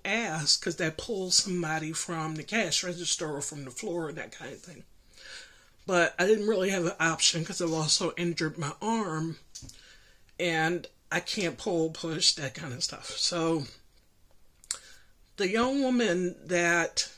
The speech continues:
said she would help me, she,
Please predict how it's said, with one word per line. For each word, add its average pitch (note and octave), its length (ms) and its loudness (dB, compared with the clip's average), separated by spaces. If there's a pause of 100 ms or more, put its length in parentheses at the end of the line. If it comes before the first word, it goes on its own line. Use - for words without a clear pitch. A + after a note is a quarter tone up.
(1600)
said G3 400 2
she - 160 8
would E3+ 160 -2
help C4+ 380 -2
me, D3 360 -6 (2250)
she, - 500 0